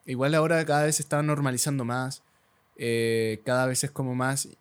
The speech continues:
como una enfermedad que, o sea, como un virus que va a estar acá como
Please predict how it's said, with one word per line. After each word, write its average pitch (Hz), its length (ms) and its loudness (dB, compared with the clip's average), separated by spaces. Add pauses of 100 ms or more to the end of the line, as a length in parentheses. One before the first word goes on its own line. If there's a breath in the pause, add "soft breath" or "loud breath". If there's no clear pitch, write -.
(600)
como 127 240 -2
una 143 100 0
enfermedad 147 520 0
que, 151 300 -2 (220)
o - 40 -6
sea, 139 200 0
como 127 500 -4 (140)
un 135 160 -4
virus 135 260 0
que 143 100 -2
va 131 60 0
a 135 40 -2
estar 139 240 -2
acá 135 240 0
como 131 540 -4